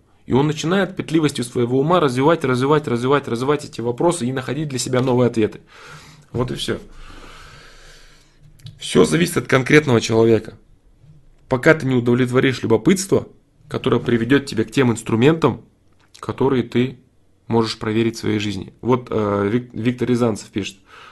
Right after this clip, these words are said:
«Я вот увидел всё это, визуализации и прочее, но своей сути жизни не нашёл ещё, по-моему».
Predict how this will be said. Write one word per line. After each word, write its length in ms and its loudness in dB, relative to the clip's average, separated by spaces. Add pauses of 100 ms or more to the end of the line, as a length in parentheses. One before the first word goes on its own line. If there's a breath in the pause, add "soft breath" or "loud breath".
(120 loud breath)
«Я 140 6
вот 160 2
увидел 280 4
всё 220 2
это, 280 4
визуализации 680 0
и 20 -2
прочее, 360 0
но 80 -2
своей 240 0
сути 300 -4
жизни 440 0
не 120 -2
нашёл 320 -2
ещё, 240 -2
по-моему». 420 -4